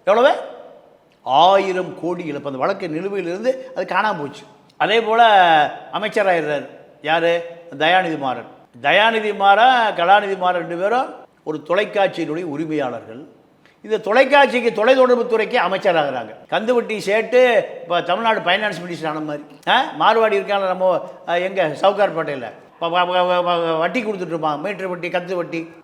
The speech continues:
ஆ? அன்புச்செழியனை, அ, ஃபைனான்ஸ் மினிஸ்டர் ஆக்குன மாதிரி. அப்போ என்ன நடக்குதுன்னா, யாரோ தொலைக்காட்சியை ஆரம்பிச்சிருக்கணும். தொலைக்காட்சியை, அதனுடைய நடைமுறைகள் எல்லாம் கடினமாக்கப்படுகிறது.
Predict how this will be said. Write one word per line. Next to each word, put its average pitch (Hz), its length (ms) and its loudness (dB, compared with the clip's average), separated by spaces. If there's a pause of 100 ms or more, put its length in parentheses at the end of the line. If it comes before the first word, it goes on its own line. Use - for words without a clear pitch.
(160)
ஆ? 202 280 0
அன்புச்செழியனை, 220 440 -2
அ, 185 520 0
ஃபைனான்ஸ் 185 440 0
மினிஸ்டர் 165 220 -10
ஆக்குன 147 260 -4
மாதிரி. 139 240 -8 (220)
அப்போ 165 480 0
என்ன 202 240 -8
நடக்குதுன்னா, 170 600 -6 (280)
யாரோ 208 760 2
தொலைக்காட்சியை 175 680 -6
ஆரம்பிச்சிருக்கணும். 123 640 -10
தொலைக்காட்சியை, 190 640 -2 (160)
அதனுடைய 151 680 -2 (520)
நடைமுறைகள் 208 580 0
எல்லாம் 175 240 -4 (100)
கடினமாக்கப்படுகிறது. 151 880 -8